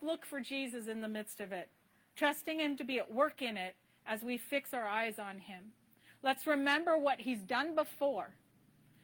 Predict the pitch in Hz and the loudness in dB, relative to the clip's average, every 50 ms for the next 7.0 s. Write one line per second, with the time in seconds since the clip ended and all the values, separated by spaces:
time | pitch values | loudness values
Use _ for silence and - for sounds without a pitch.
0 | - - - - 190 196 254 302 302 - - 349 320 - - 254 262 220 185 175 | -20 -20 -18 -6 2 4 4 4 4 2 -2 -4 -4 -4 -4 -4 -4 -4 -4 -8
1 | - _ - - 269 269 269 269 277 285 311 320 320 - 349 302 247 302 294 277 | -12 _ -4 0 2 2 4 4 6 6 6 4 4 2 -2 0 0 0 0 0
2 | 269 262 254 240 - - 294 285 294 294 285 294 302 302 - - - - _ - | 0 -2 -2 -4 -4 -2 0 2 2 4 2 2 0 -2 -6 -14 -20 -20 _ -18
3 | - - - 240 226 226 208 190 214 240 262 277 294 294 302 302 294 262 269 254 | -10 -2 2 2 2 2 0 -2 2 4 4 4 4 4 2 0 0 0 0 0
4 | 262 247 240 226 233 220 226 262 277 294 302 294 302 302 254 - 208 240 240 233 | 0 -2 -2 -4 -4 -2 0 0 0 2 2 0 0 -2 -2 -4 -4 -4 -4 -4
5 | 233 226 214 - - - - - 254 254 254 247 233 226 - - 202 185 185 190 | -4 -6 -8 -10 -12 -10 -6 -2 0 0 0 0 -2 -4 -6 -8 -8 -8 -8 -10
6 | - - - - _ _ _ - - - - - - - - 240 247 240 285 262 | -12 -16 -20 -20 _ _ _ -20 -20 -20 -20 -20 -18 0 2 2 2 2 0 -2